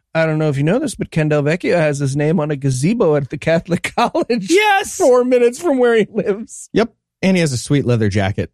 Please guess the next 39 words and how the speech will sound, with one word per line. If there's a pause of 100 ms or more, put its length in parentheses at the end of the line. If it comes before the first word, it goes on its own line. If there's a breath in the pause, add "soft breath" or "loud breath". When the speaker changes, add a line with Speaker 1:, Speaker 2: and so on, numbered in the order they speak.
Speaker 3:
that
we're
gonna
show.
Speaker 2:
Well,
right.
Yeah,
<laughs>
exactly. (340)
Exactly. (300 loud breath)
Yeah, (180 soft breath)
she
had
a
psychic
vision
of
Bob
at
this
gazebo,
and
then
Abby
looks
and
she
sees
the
dedication
on
the
gazebo
is
to
Bob
because
he
paid